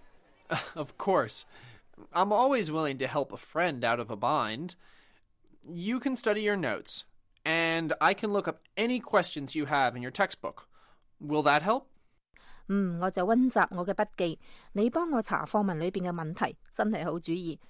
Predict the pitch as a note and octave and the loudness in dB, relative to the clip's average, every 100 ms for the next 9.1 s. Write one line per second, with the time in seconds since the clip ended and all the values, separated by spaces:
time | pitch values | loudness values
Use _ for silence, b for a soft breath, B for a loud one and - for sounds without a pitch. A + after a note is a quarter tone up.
0 | b G#3+ C4+ B3+ C4 A#3 A#3 A#3 A#3+ B3 | b 2 4 6 4 4 2 2 2 4
1 | A#3+ B3 F3+ A3+ - C#4+ F3+ F#3 b b | 2 0 0 -2 -2 -2 -2 -2 b b
2 | - D#4+ F4 F#3+ b - C#4 D#4 A#3+ G3+ | -2 0 2 0 b 2 4 6 6 6
3 | F#3+ G#3 - A3 A#3 D#3+ F3+ E3+ D#3 - | 4 2 4 6 6 2 2 2 2 0
4 | - - - - C4 - - F#3+ G#3+ B3+ | -16 -20 -20 -4 -4 -2 -2 0 2 2
5 | C4 - D#3 D3 G3+ G3+ G3+ B3+ G3+ F3 | 2 0 -6 -2 0 0 0 0 0 0
6 | G3 G3+ D#3+ D#3+ - - A3+ G3+ - G3 | 0 2 -2 -4 -12 -4 0 0 -2 -2
7 | F3+ E3 A3 A#3 - - - - - _ | -2 0 0 0 -4 -12 -20 -20 -20 _
8 | _ _ _ - - - F#3+ G3+ G3 D3+ | _ _ _ -20 -18 -14 0 6 8 6
9 | D#3 | 4